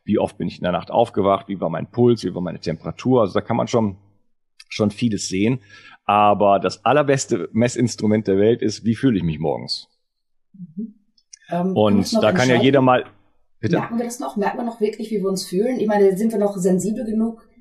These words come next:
Speaker 2: wirklich zu
Speaker 1: <laughs>
Speaker 2: merken und ehrlich genug, wirklich zu merken, wie es uns geht?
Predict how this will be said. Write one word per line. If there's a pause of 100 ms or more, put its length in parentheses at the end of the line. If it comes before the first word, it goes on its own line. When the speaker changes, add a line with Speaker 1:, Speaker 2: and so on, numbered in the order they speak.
(120)
Speaker 2:
wirklich
zu
Speaker 1:
<laughs>
Speaker 2:
merken
und
ehrlich
genug, (120)
wirklich
zu
merken,
wie
es
uns
geht?